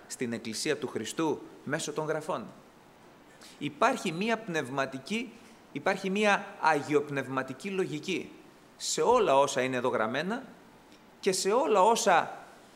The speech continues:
κηρύττονται μέσα από τις Γραφές και προσπαθούμε να κάνουμε. Τίποτα δεν γίνεται για λόγους, πώς να το πω, τυπικούς ή τελετουργικούς. Δεν έχουμε εμείς εδώ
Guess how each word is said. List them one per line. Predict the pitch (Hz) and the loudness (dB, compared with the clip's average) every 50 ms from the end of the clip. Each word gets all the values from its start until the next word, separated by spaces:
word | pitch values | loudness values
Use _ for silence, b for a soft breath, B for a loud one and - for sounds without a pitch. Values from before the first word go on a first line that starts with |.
| - | -10
κηρύττονται | - - 147 147 160 196 170 226 220 185 262 269 262 - - - - - - | -4 0 2 2 2 2 4 2 2 2 0 -2 -4 -6 -10 -16 -20 -14 -6
μέσα | - 156 190 185 185 | -2 -2 0 0 0
από | 156 - 131 | -2 -2 -4
τις | 127 139 | -2 0
Γραφές | 139 131 135 - 214 220 220 | 0 2 2 2 0 0 0
και | - 220 | -2 -4
προσπαθούμε | - 190 175 - 175 147 202 202 208 | -6 -4 -4 -6 -4 -4 -4 -4 -4
να | 190 180 | -4 -2
κάνουμε. | 170 - 185 180 156 131 107 98 - - - B B B B B B B - - | 0 2 2 2 0 -2 -6 -8 -10 -10 -14 B B B B B B B -20 -6
Τίποτα | - 254 269 285 - 214 190 156 - 151 156 175 175 - - - - | -2 0 0 2 2 2 2 4 6 4 4 4 2 -2 -6 -14 -14
δεν | 131 135 156 190 202 | -8 -2 0 2 2
γίνεται | 185 131 190 220 220 214 - 202 | 2 2 0 0 0 2 2 2
για | 185 147 165 147 | 2 4 4 4
λόγους, | 143 147 180 202 185 160 180 185 185 170 - - - - - - - - - - | 6 6 4 4 4 4 4 4 2 2 0 -6 -10 -10 -14 -20 -20 -20 -6 -2
πώς | - 185 170 | 0 0 2
να | 175 156 | 2 0
το | 156 143 | 0 0
πω, | - 151 147 143 135 127 - - - - - - - - - | 2 4 4 4 4 2 -2 -6 -16 -18 -20 -20 -20 -6 -2
τυπικούς | - 190 185 - 175 - - 202 180 143 - - - - - - - - - - | 0 0 0 0 -4 -2 0 2 2 2 0 -4 -8 -12 -16 -18 -20 -16 -6 -2
ή | 180 202 208 196 185 - - - | 0 0 0 0 -2 -6 -4 0
τελετουργικούς. | - 190 170 165 160 - - 143 143 147 147 147 160 156 113 98 - - - - - - - - - - - - - B B B B B B B B B B B - - - - - - - - - | 2 4 4 4 2 0 -2 -4 -4 -4 -4 -4 -2 -2 -2 -4 -6 -10 -14 -18 -20 -20 -20 -20 -20 -20 -20 -20 -20 B B B B B B B B B B B -20 -20 -20 -20 -20 -20 -20 -20 -14
Δεν | - 151 151 240 294 311 | -10 -6 -2 -2 0 2
έχουμε | 302 285 269 - 220 220 214 | 2 2 2 2 0 0 2
εμείς | 202 185 180 175 160 - | 2 2 2 2 2 2
εδώ | - 151 147 135 156 156 143 127 - - - - | 2 0 2 4 6 6 6 4 2 -2 -12 -16